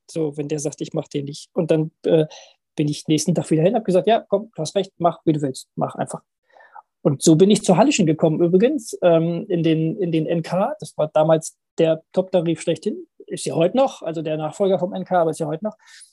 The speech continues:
Und das war achtundneunzig. Und als ich zweitausend meinen Autounfall hatte, hab ich so oft drüber nachgedacht, da war ich der,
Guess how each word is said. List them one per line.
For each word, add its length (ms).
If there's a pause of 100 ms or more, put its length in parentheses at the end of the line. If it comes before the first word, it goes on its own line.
(440)
Und 240 (680)
das 200
war 120
achtundneunzig. 680
Und 100
als 200
ich 180
zweitausend 520
meinen 140
Autounfall 520
hatte, 220
hab 80
ich 100
so 100
oft 160
drüber 140
nachgedacht, 380
da 80
war 80
ich 160
der, 160